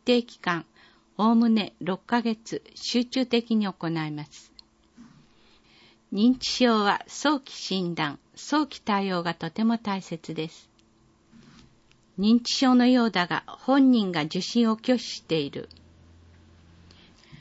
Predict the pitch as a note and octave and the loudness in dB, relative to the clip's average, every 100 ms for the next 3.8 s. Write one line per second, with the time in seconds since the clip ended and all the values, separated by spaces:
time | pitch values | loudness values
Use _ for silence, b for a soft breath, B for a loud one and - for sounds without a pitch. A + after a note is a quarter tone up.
0 | b _ B3 A3+ C#4+ - - A#3 B3 B3+ | b _ 2 6 6 4 0 4 4 2
1 | - A3+ A#3+ A#3 A3+ G3 G#3 - E3+ D#3+ | 2 2 4 2 2 2 -2 -4 -4 -4
2 | - D#3+ - _ A3+ B3 B3+ B3 A3 G#3 | -4 -6 -6 _ 0 2 4 4 2 0
3 | G3+ G#3 G#3+ - F3+ D3+ C3+ | 0 2 2 -2 -6 -6 -6